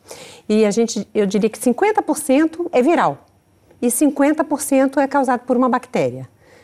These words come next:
né? E a bactéria principal que causa dor de garganta em criança é o estreptococo beta-hemolítico.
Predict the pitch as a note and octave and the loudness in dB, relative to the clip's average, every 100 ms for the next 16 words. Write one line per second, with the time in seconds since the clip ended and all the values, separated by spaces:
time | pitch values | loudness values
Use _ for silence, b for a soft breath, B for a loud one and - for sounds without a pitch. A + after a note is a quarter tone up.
0 | b - F3 G3 A3 B3 - - F#3 F#3 | b -2 0 2 2 0 -4 -4 -2 0
1 | A3+ B3 - _ _ _ _ C4 F4 F4 | 0 -2 -6 _ _ _ _ 2 2 2
2 | C#4 - D#3 D3 C#3 - _ - F#3+ - | -4 -2 -2 -2 -4 -12 _ -10 -10 -4
3 | G#3 B3+ C4+ F3 E3 D#3+ D#3+ D3+ D3+ C#3+ | 0 0 0 0 -2 0 -2 -2 -4 -2
4 | D3+ D3 G3+ F#3+ G3+ A#3+ D#4 - G#3+ A#3 | -4 -2 0 0 -2 -2 -4 0 0 0
5 | - G3+ F3+ - A#3+ - F3+ F3 - A#3 | -4 -4 -4 -4 -4 0 0 0 -4 -4
6 | G3+ F#3 F3+ A3 C4 G3+ C#3+ - - | 0 0 0 0 2 2 0 -6 -18